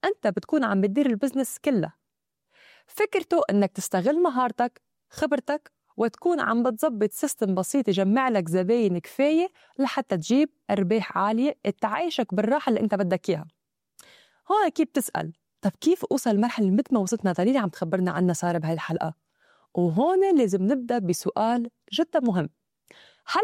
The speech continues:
بدك هيدا البزنس يكون شغل جانبي إضافة إلى وظيفتك يجيب لك دخل إضافي،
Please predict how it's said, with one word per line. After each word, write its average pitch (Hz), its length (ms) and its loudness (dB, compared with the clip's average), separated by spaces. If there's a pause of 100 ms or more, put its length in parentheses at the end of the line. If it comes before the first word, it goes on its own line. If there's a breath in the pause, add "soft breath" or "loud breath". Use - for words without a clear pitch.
(140)
بدك 247 360 -2
هيدا 269 180 2
البزنس 208 480 -2
يكون 190 400 2 (160)
شغل 214 400 0 (160)
جانبي 269 640 0 (600)
إضافة 226 560 0 (180)
إلى 294 140 4
وظيفتك 302 720 2
يجيب 226 260 2
لك 202 160 -2
دخل 285 360 0 (100)
إضافي، 311 460 2